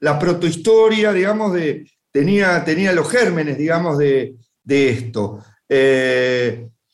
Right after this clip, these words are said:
y ahí, y ahí empecé, empezamos a armar una mesa, a partir de la mesa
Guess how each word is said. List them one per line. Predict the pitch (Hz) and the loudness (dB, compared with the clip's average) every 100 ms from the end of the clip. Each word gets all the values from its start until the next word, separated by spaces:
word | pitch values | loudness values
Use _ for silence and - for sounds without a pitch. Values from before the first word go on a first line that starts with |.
| _ _ _ - | _ _ _ -4
y | 156 | 0
ahí, | 165 185 254 254 262 262 - - - _ _ _ _ - _ - | 2 2 0 0 -2 -4 -10 -18 -18 _ _ _ _ -20 _ -10
y | 165 | -2
ahí | 165 226 | 0 2
empecé, | 226 196 165 202 196 190 180 | 0 0 0 2 2 0 -2
empezamos | 165 143 151 151 196 185 165 | -4 -8 -8 -6 -4 -2 -2
a | |
armar | 170 170 | 0 0
una | 170 185 | 0 0
mesa, | 240 214 - 180 175 | 0 -2 -2 -4 -4
a | |
partir | 165 156 180 175 | -2 -2 -2 0
de | |
la | 170 | 0
mesa | 170 185 - 170 160 | 0 -2 -2 -2 -2